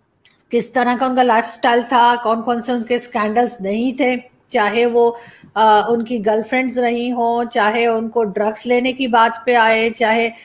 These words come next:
शराब पीने की बात पे आए, जहाँ मर्जी, जो मर्जी बात करें, अ, जो, अ, कहा जाता है, अ, जितनी अय्याशियाँ गिनाई जाती हैं, वो सब की सब वो कर चुके हैं।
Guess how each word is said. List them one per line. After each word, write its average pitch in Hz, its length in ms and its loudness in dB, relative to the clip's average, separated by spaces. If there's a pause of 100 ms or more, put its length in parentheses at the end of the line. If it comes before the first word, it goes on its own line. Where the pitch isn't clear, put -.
(140)
शराब 208 380 0
पीने 247 300 -4
की 254 120 -4
बात 226 280 -2
पे 233 80 -4
आए, 226 200 -2
जहाँ 233 480 -2
मर्जी, 240 380 2
जो 254 240 2
मर्जी 247 360 -2
बात 220 280 2
करें, 233 300 -2 (360)
अ, 226 260 6
जो, 247 300 4
अ, 226 440 2
कहा 226 360 0
जाता 226 320 0
है, 226 200 2
अ, 220 380 -2
जितनी 226 300 -8
अय्याशियाँ 233 640 -2 (300)
गिनाई 208 300 0
जाती 220 300 -4
हैं, 247 80 -2
वो 254 120 -2
सब 233 260 -6
की 254 140 -8
सब 254 320 0 (340)
वो 226 140 0
कर 208 280 0
चुके 214 300 -6
हैं। 247 260 0